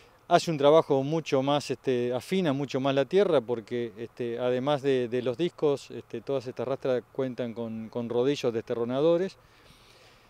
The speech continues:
Esta fábrica Metal Fudge se llama, este, de Polonia, este,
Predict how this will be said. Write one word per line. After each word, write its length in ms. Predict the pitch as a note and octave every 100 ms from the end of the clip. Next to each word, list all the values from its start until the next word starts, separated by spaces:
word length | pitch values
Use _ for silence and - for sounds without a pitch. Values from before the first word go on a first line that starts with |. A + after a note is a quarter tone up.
| - -
Esta 240 | - D3+ D#3
fábrica 1040 | - E3 E3 D#3 D#3+ C#3+ C#3 C3+ C3 B2+ B2
Metal 360 | C#3+ D3 C#3
Fudge 400 | - F3+ F3+ -
se 140 | - A#2
llama, 500 | D3+ D3+ D#3+ G3 D3+
este, 720 | - B2 A#2+ A#2+ B2 A#2+ A#2
de 140 | A#2+
Polonia, 680 | - B2 C#3+ D3+ D#3+ G3 F#3+
este, 680 | B2 A#2 - B2 A#2+ A#2 A#2